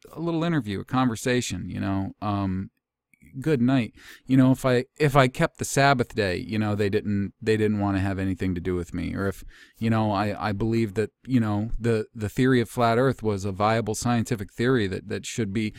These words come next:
uh, discussed further in, in a, in a serious, uh, manner through, through testing and, and honest debate and stuff, you know, they didn't wanna have anything to do with me. Or,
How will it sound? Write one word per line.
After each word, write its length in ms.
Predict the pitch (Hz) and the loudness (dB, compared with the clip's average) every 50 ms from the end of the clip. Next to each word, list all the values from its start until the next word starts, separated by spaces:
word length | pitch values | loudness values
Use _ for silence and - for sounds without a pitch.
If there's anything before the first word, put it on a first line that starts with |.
| - - - - _ - - | -16 -20 -20 -20 _ -14 -6
uh, 300 | - 104 101 98 95 98 | -4 -2 -2 -2 -2 -4
discussed 560 | 101 113 107 - - - 127 120 - - - | -4 -4 -4 -4 -2 0 0 0 0 0 -2
further 440 | - - 113 123 143 117 110 95 98 | 0 2 4 4 4 4 2 -2 -2
in, 340 | - 85 107 107 104 101 - | -4 -4 -4 -2 -2 -2 -4
in 180 | - 104 107 | -4 -4 -2
a, 140 | 101 101 101 | -2 -2 -2
in 240 | 98 - 110 110 101 | -4 -6 -4 -2 -2
a 40 | 92 | -2
serious, 760 | - - - - 135 123 127 123 117 113 107 - - - - _ _ _ - | -2 -4 -4 -2 2 2 4 4 4 2 0 -2 -6 -10 -12 _ _ _ -8
uh, 220 | 101 101 101 101 | -6 -6 -6 -6
manner 500 | - 92 110 123 123 139 147 127 87 - - - | -2 0 2 4 4 4 4 4 2 0 -6 -12
through, 480 | - - 107 104 101 98 98 98 - | -8 -6 -4 -2 -2 -4 -4 -8 -10
through 220 | - - 110 104 95 | -10 -6 -6 -6 -4
testing 580 | - - 101 101 - - - 107 107 110 110 | -2 -2 -2 -2 -2 -4 -4 -2 0 0 0
and, 160 | 104 98 92 - | -2 -4 -4 -4
and 360 | - 98 95 92 92 92 - - | -4 -4 -4 -2 -4 -4 -6 -4
honest 360 | - 104 107 107 101 - - | -4 -2 -2 -2 -4 -4 -6
debate 320 | 101 90 101 98 98 - | -4 -2 -2 -2 -2 -4
and 100 | - 92 | -6 -10
stuff, 220 | - - 95 90 - - - - - _ _ | -8 -6 -6 -6 -6 -10 -20 -20 -20 _ _
you 100 | - 104 | -4 -2
know, 240 | 104 95 92 90 104 - - - | -2 0 -2 -4 -6 -8 -6 0
they 100 | 107 104 | 0 2
didn't 220 | 101 101 92 92 | 2 2 0 0
wanna 180 | 98 98 95 98 | -2 0 0 0
have 140 | 101 101 98 | 0 0 0
anything 320 | 98 95 - 104 98 92 | -2 -2 -2 -2 -2 -2
to 60 | 90 | -2
do 120 | 87 92 92 | -2 -2 -2
with 160 | 87 82 - | -2 -4 -4
me. 180 | 87 87 85 | -6 -4 -4
Or, 360 | 85 90 92 95 95 95 95 | -4 -4 -4 -2 -2 -2 -4